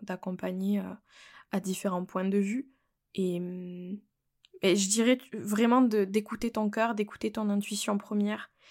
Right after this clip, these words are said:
même si c'est quelque chose qui est pas facile, d'apprendre à se faire confiance, et plus,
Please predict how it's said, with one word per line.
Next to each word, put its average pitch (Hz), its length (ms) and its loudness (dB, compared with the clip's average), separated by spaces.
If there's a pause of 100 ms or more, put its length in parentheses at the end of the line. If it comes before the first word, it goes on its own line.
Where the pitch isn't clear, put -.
(180)
même 208 120 6
si 208 140 0
c'est 220 200 2
quelque 208 160 0
chose 233 180 0
qui 208 120 -2
est - 20 2
pas 202 140 -2
facile, 202 340 -2
d'apprendre 208 380 0
à 196 60 0
se 202 120 -4
faire 208 220 -4
confiance, 220 480 0 (320)
et 208 40 6
plus, - 560 0